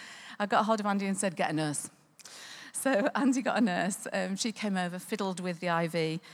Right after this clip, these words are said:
and then I told her my story, and I said, "Is that normal?" And I said, "Actually, now I'm talking about it, it stopped." And she said, "That's 'cause I've turned it off." I was like, "Oh." I was like, "Okay." <laughs>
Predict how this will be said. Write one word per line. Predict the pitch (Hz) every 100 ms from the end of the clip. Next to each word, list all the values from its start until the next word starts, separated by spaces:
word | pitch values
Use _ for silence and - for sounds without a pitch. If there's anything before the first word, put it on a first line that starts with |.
| -
and | - 190
then |
I | 185
told | 185 208 190
her |
my | 180 170
story, | 185 - 190 185
and | 175
I | 180
said, | 196
"Is | 190 190
that | -
normal?" | 196 214 190 175
And | 185
I |
said, | 196
"Actually, | 214 - 202
now | 180
I'm | 208
talking | - 233 226
about | 180 156 151
it, | 160 -
it | -
stopped." | - - 240 - - - - - - - -
And | - 196
she |
said, | 208
"That's | 208 208
'cause | - 196
I've | 185
turned | 196 180
it | -
off." | 175 - - - - - - -
I |
was | -
like, | 254 254
"Oh." | 220 - - - - - - - - - - - - - - - - - - 214
I |
was | - - -
like, | 247
"Okay." | 226 277
<laughs> | 233